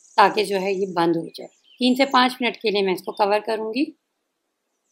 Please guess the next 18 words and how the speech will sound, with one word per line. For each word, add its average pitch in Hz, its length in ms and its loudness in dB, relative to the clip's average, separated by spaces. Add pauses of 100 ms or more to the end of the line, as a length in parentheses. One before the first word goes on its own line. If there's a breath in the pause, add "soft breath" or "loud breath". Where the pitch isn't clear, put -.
(2750)
तीन 202 140 0
से 220 140 -4
पाँच 208 320 0
मिनट 208 140 -4
हमारे 202 300 0
हो 202 160 -4
गए 226 120 -2
हैं 247 340 0
और 233 140 0
अब 202 120 -2
आप 196 180 -6
देख 208 200 -2
सकते 254 320 -6
हैं 262 160 -2
कि - 1160 -8
बस 180 200 -10
अब 190 60 -12
इस - 80 -16